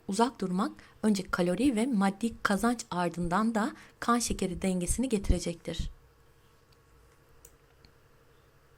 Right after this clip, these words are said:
Videomu izlediğiniz ve dinlediğiniz için teşekkür ederim.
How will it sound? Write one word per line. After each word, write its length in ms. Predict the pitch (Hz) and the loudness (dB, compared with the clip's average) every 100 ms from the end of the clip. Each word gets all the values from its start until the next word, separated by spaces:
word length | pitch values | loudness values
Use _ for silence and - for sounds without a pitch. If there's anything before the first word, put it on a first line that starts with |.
| - _ _ _ _ - - - - - - - - | -20 _ _ _ _ -20 -20 -20 -20 -20 -20 -10 -2
Videomu 340 | 208 247 233 | 4 4 4
izlediğiniz 800 | 202 196 180 175 170 175 320 - - - - - - - - - - | 2 -2 -2 -2 -2 -2 -2 -4 -6 -14 -20 -20 -20 -20 -20 -6 -2
ve 120 | 220 | 2
dinlediğiniz 500 | 240 302 302 277 240 | 4 4 2 -2 -4
için 160 | - 269 | -4 -4
teşekkür 440 | 214 196 185 175 | -4 -4 -4 -4
ederim. 380 | 175 165 170 | -4 -4 -6